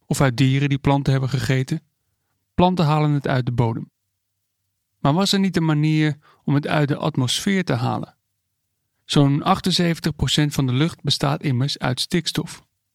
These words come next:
Het probleem is, die stikstof bestaat uit twee atomen die zo innig met elkaar verstrengeld zijn, dat ze vrijwel niet te porren zijn om nog met andere stofjes een reactie aan te gaan. Een beetje als een smoorverliefd stelletje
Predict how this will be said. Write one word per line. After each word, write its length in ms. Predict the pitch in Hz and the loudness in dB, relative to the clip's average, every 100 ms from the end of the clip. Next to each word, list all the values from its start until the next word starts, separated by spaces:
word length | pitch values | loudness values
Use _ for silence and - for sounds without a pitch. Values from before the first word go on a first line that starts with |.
| _ _ _ _ | _ _ _ _
Het 120 | 160 | -2
probleem 420 | 160 139 156 165 | 0 2 4 2
is, 280 | 175 - - _ _ _ _ _ | 2 -2 -8 _ _ _ _ _
die 140 | - | 0
stikstof 540 | 170 - 180 - 185 165 | 0 2 0 2 0 2
bestaat 420 | 151 - 156 151 | 0 2 0 0
uit 160 | 139 - | -2 -2
twee 340 | 143 160 175 | 2 2 2
atomen 580 | 156 156 147 156 190 _ _ - | 0 2 2 2 -2 _ _ -6
die 100 | - | -2
zo 260 | 120 175 180 | 2 4 4
innig 260 | 175 185 | 2 0
met 160 | 165 151 | 0 -2
elkaar 340 | 147 143 135 | -2 -2 -2
verstrengeld 640 | 127 123 - 143 151 156 - | -2 -4 -2 -2 -2 -2 -2
zijn, 360 | 120 123 175 _ _ _ _ | -2 -2 -6 _ _ _ _
dat 140 | - 139 | -6 -2
ze 100 | 135 | -2
vrijwel 440 | - 156 185 185 | 0 0 0 2
niet 180 | 175 185 | 2 0
te 80 | 147 | -2
porren 360 | - 170 170 | 0 0 0
zijn 440 | 156 151 147 147 135 - - | 0 0 2 0 -4 -16 -10
om 100 | - | 0
nog 120 | 143 135 | 0 2
met 160 | 139 | 0
andere 340 | - 165 170 156 | 0 0 0 0
stofjes 540 | - 147 - 135 - | -2 -2 0 -2 -2
een 120 | 151 | -2
reactie 480 | 135 143 160 - - | 0 0 -2 -4 -2
aan 160 | 117 110 | -2 -2
te 100 | 123 | -4
gaan. 320 | - - - _ _ _ _ _ _ _ _ _ _ _ | -6 -8 -14 _ _ _ _ _ _ _ _ _ _ _
Een 120 | 151 | 0
beetje 300 | 160 175 165 | 2 2 0
als 120 | 151 | 0
een 120 | 143 | 0
smoorverliefd 720 | 143 - 156 160 - 143 156 | 0 2 2 2 0 -2 -2
stelletje 600 | - - 147 147 - 131 | -2 -2 -2 -2 0 -2